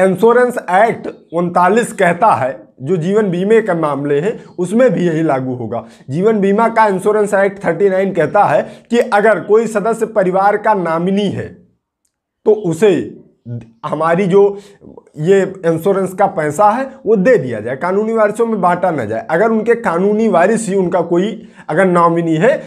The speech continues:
तो उसे, उस, उस व्यक्ति की मृत्यु के पश्चात उसे वारिस मान लिया जाए।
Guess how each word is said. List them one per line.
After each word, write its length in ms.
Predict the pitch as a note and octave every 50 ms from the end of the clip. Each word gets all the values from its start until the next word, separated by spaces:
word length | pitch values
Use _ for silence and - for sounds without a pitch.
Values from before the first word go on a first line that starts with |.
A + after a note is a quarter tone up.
| - - -
तो 60 | - A4
उसे, 420 | - - A3+ G3+ A3+ C4+ C#4 C#4 B3+ - - - - - - _ - - - - _ _ - - E3+ E3+ F3 F3+ _ _ _ _ _ _ _ -
उस, 140 | A3 G#3 F3+ F3+ F3+ - - F3+
उस 140 | F#3+ D3+ D#3
व्यक्ति 340 | D#3 F3+ F3+ F#3 F#3 A3 -
की 100 | A#3 A3
मृत्यु 380 | F#3 D3+ C#3 - - B3+ B3
के 120 | G#3 A3 D#3+
पश्चात 400 | E3 D#3+ D#3+ - A#3 A#3+ A#3+ A3
उसे 160 | F#3+ - A3+
वारिस 360 | G#3 G#3 G3 G3 A3 G3+ -
मान 240 | F3 E3 D#3 E3 D#3
लिया 200 | D3 D3+ E3 F3
जाए। 280 | E3+ G3+ A#3 D4 C#4